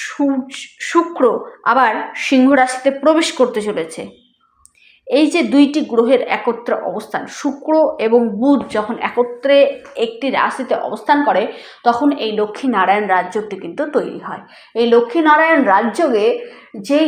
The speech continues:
সকল রাশিগুলি লাভবান হতে চলেছে, মালামাল হতে চলেছে, ইচ্ছা পূরণ ঘটতে চলেছে, তাদের নাম আর দেরি না করে জানা যাক। নাম্বার ওয়ান যে রাশির কথা জানাবো, এই লক্ষ্মীনারায়ণ রাজযোগে সুফল পেতে চলেছে, ইচ্ছা পূরণ হতে চলেছে,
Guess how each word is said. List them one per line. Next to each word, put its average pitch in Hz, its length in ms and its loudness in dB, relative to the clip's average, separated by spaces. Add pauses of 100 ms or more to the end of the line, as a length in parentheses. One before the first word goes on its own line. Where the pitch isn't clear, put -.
(120)
সকল 302 220 2 (140)
রাশিগুলি 277 480 0 (200)
লাভবান 277 500 4
হতে 269 220 0
চলেছে, 269 260 4 (140)
মালামাল 240 440 2
হতে 262 140 -2 (100)
চলেছে, 262 260 2 (100)
ইচ্ছা - 280 -4
পূরণ 247 200 2 (100)
ঘটতে 208 280 -4
চলেছে, 220 280 0 (560)
তাদের 208 260 0 (120)
নাম 277 140 4 (600)
আর 220 160 2
দেরি 202 240 -2
না 190 120 -6
করে 294 120 -4 (400)
জানা - 300 -6
যাক। - 140 -18 (1000)
নাম্বার 262 280 4
ওয়ান 233 220 2
যে 285 140 4
রাশির 262 260 -2
কথা 311 200 2
জানাবো, 196 240 0 (460)
এই 208 140 4
লক্ষ্মীনারায়ণ 240 560 2 (100)
রাজযোগে 220 420 0 (320)
সুফল 214 480 0
পেতে 247 240 0
চলেছে, 269 300 0 (500)
ইচ্ছা 214 320 -6
পূরণ 233 260 2
হতে 262 200 0
চলেছে, 277 240 2